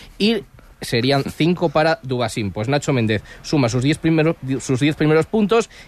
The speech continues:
y Dubasín se queda en veinticinco. Para que luego diga Antón, que ayer dijo Antón.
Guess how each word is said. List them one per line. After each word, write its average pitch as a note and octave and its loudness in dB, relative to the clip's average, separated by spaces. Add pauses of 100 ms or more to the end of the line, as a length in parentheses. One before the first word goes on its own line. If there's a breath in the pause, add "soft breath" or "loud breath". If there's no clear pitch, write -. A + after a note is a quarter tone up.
(120)
y E3 2
Dubasín E3 2
se B2+ -2
queda D#3+ 0
en F3 0
veinticinco. C3 -2 (380 loud breath)
Para C#3 2
que D#3 2
luego A3 4
diga G#3+ 0
Antón, F#3 0
que F3 -4
ayer A3+ 0
dijo G#3 0
Antón. G#2 -4